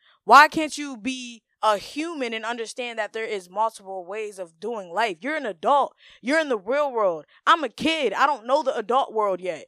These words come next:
You're the one that's supposed to help me understand it 'cause you're in it, right? But nah, some adults are weirdos. Like, they feel like we should just already know. Like, and then on top of that,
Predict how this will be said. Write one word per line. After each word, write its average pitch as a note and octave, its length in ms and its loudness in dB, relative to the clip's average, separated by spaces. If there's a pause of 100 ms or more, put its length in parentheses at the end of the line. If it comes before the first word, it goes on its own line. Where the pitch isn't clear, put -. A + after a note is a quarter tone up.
(200)
You're C#4+ 220 -2
the D4+ 100 -6
one C#4+ 160 -4
that's C4+ 140 -6
supposed C4+ 180 -12
to A#3+ 80 -2
help B3 260 -4
me B3+ 260 -20 (460)
understand C#4+ 680 -2
it D#3+ 180 -6
'cause A3+ 200 -2
you're D4 200 -2
in F4+ 160 -2
it, F#3+ 240 -8 (220)
right? A3 520 0
But G#3 160 -4
nah, C4 540 2
some C4+ 380 -6
adults A#3+ 400 -4
are G#3 200 0
weirdos. F#3+ 720 -2
Like, F3+ 220 -10
they A3+ 160 -4
feel B3+ 280 -4
like A3 360 0 (560)
we C#4 160 2
should C4+ 200 -8
just A3 180 -12
already A3 480 4
know. G3+ 280 2
Like, F3+ 360 -4
and B3 180 -2
then D4 240 -4
on A#3+ 160 -10
top C#4 280 -2
of A#3+ 40 -6
that, G#3 220 -4